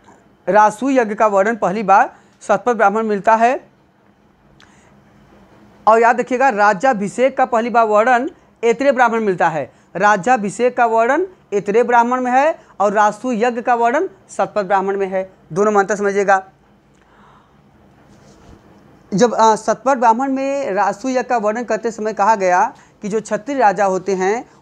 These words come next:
उनके राज्याभिषेक के अवसर पर, समझिएगा कि क्षत्रिय राजा के राज्याभिषेक के अवसर पर जो अनुष्ठान संपादित किया जाता है वह कहलाता है राजसूय यज्ञ। इस प्रकार से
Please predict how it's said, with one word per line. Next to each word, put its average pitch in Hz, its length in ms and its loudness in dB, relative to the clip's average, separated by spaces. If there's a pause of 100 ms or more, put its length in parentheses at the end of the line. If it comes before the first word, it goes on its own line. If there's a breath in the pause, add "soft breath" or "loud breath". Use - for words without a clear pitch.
उनके 220 300 -2
राज्याभिषेक 208 640 -2
के 240 100 -4
अवसर 196 380 -2
पर, 196 340 -2 (300)
समझिएगा 208 420 -2 (320 loud breath)
कि 220 100 -8
क्षत्रिय 262 480 -4
राजा 208 440 2 (540 soft breath)
के 247 120 0
राज्याभिषेक 214 760 -2
के 240 100 -2
अवसर 196 360 -2
पर 196 320 -2 (400 soft breath)
जो 208 120 0
अनुष्ठान 214 640 -2
संपादित 208 500 -2
किया 220 140 0
जाता 202 220 0
है 196 340 -2 (200 soft breath)
वह 202 120 0
कहलाता 196 460 0
है 220 120 -2
राजसूय 202 560 -2 (260)
यज्ञ। 196 280 0 (580 soft breath)
इस 294 140 2
प्रकार 220 380 4
से 220 380 0